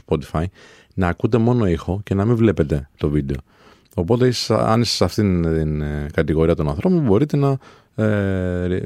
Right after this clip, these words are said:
να κάνετε αυτήν τη συγκεκριμένη ρύθμιση. Εάν μας ακούτε, λοιπόν, από Spotify, είναι πολύ θετικό και πολύ καλό για μας να κάνετε και μια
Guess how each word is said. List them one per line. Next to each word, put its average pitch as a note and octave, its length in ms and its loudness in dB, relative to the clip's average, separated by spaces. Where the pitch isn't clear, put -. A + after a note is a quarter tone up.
να G2 260 0
κάνετε A2+ 240 2
αυτήν G#2 360 0
τη - 80 -10
συγκεκριμένη F2+ 580 2
ρύθμιση. D#2+ 680 -2
Εάν B2+ 520 2
μας G2 200 0
ακούτε, F#2 240 2
λοιπόν, E2+ 200 4
από D#2 120 0
Spotify, D#2+ 340 0
είναι D3+ 140 2
πολύ A#2 500 4
θετικό - 560 0
και G2 120 -2
πολύ F2+ 220 0
καλό F2 260 2
για E2 140 2
μας A#2+ 180 0
να B2 160 0
κάνετε B2 300 0
και G2 120 0
μια B2 260 2